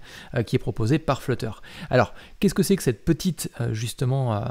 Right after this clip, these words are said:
cette petite notification qu'il y a ici ? En fin de compte, c'est un package qui existe, euh, qui s'appelle donc Another Flutter, enfin Flush Bar plutôt, euh, et notamment c'est un petit package que tu peux utiliser. Alors, tu peux utiliser pour pas mal de choses, notamment avec Flutter, hein, si t'as pas, si tu connais pas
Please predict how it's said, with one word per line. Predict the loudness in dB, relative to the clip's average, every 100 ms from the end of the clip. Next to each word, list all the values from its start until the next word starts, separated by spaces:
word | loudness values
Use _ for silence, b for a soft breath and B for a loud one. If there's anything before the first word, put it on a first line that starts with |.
| -6
cette | -8 -8
petite | -6 -4 -2
notification | -2 -4 -10 -4 -2 -2
qu'il | -6 -2 -2
y |
a |
ici ? | 0 0 0 0
En | -2
fin | -2
de | -2
compte, | -2
c'est | 0
un | 0
package | 0 2 2 2 -6
qui | -4 0
existe, | 0 0 0 0 -2 B B B -8
euh, |
qui | -2 2
s'appelle | 2 2 2 2
donc | 2 2 0 -2 -14 -20 _ -20 -20 -20 -20 -14 -2
Another | 2 4 4 4 4 0 2
Flutter, | 2 4 0 0 0
enfin | 2 2 4
Flush | 4 4 4
Bar | 0 0
plutôt, | -2 0 -2 B B B 2
euh, | 2
et | 6 6
notamment | 6 4 2 2 2 0
c'est | 0 2 2
un | 2
petit | -2
package | -2 0 0
que | -2
tu | -4 2
peux | 4
utiliser. | 4 2 4
Alors, | 2
tu | 0
peux | 0
utiliser | 2 2 2 2
pour | 2 2
pas |
mal | 2 4
de | 2
choses, | 2 0
notamment | 0 -2 0
avec | 0 2
Flutter, | 0 2 2
hein, | 2 -2
si | -2
t'as | -6
pas, | 2 6 6 6 2
si | -2
tu | -4
connais | -2 0
pas | 2 2 4 2 -2